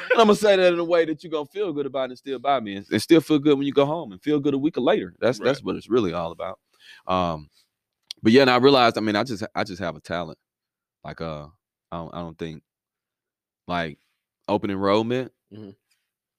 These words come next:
Speaker 1: I don't think too many people outwork me, and if they did, it was just my lead flow started slowing up at the end. And it's not just about open enrollment. It's about, um, my work ethic in general.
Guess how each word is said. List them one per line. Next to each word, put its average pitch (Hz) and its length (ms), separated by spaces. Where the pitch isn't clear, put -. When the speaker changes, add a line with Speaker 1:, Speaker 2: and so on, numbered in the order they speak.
Speaker 1:
I 87 60
don't 87 160
think 82 260
too - 120
many 85 160
people 85 200
outwork 76 400
me, 73 220
and 82 100
if 80 120
they 85 120
did, 85 400
it - 20
was 85 120
just 78 160
my 78 100
lead 80 340
flow 78 200
started 78 300
slowing 80 300
up 76 120
at 78 100
the 80 140
end. 78 180
And 110 100
it's 110 100
not 120 200
just 104 180
about 92 240
open 98 200
enrollment. 101 540
It's 101 140
about, 85 340
um, 76 400
my 87 180
work 85 300
ethic 80 260
in 76 160
general. 76 400